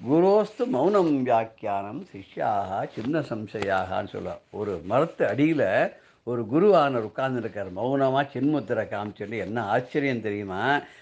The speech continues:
அவர் எங்க இருக்கார்? சிஷ்யாலாம் வயசானவாளா இருக்கா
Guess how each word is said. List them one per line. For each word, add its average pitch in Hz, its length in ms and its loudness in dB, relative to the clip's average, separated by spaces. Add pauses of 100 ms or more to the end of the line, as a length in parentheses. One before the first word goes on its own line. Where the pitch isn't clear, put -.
(140)
அவர் 170 320 6
எங்க 208 500 6
இருக்கார்? 170 540 4
சிஷ்யாலாம் 156 640 0
வயசானவாளா 120 640 0
இருக்கா 110 640 4